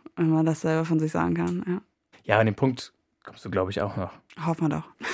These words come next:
Speaker 2: <laughs> Witzig. Schön.
Speaker 1: Oh Gott.
Speaker 2: Emily, du kommst ursprünglich aus Chemnitz.
Speaker 1: Mhm.
Speaker 2: Das ist eine mittelgroße Stadt, glaub ich, in Sachsen.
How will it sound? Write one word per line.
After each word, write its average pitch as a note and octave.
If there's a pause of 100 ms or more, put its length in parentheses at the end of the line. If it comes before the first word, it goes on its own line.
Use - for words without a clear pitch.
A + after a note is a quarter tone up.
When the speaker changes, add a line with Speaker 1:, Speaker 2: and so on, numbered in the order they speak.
(440)
Speaker 2:
<laughs> -
Witzig. - (340)
Schön. E3+ (260)
Speaker 1:
Oh A3+
Gott. F3+ (340)
Speaker 2:
Emily, C3+
du B2
kommst C#3+ (160)
ursprünglich D3+
aus A#2
Chemnitz. D3 (240)
Speaker 1:
Mhm. F3
Speaker 2:
Das B2+
ist -
eine B2+
mittelgroße C#3+
Stadt, -
glaub C#3
ich, C3+
in C3
Sachsen. F#3